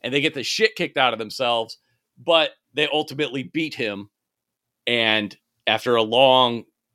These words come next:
you know, knockdown, drag out fight, and, um, uh, he, he goes back to jail. That's, like, the last we, we saw of him, as far as I know. And then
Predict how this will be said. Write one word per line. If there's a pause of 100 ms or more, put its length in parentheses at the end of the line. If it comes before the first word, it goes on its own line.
(100)
you
know, (480)
knockdown,
drag
out (180)
fight, (260)
and,
um, (880)
uh,
he,
he
goes
back
to
jail.
That's,
like,
the
last
we,
we
saw
of
him,
as
far
as
I
know. (560)
And
then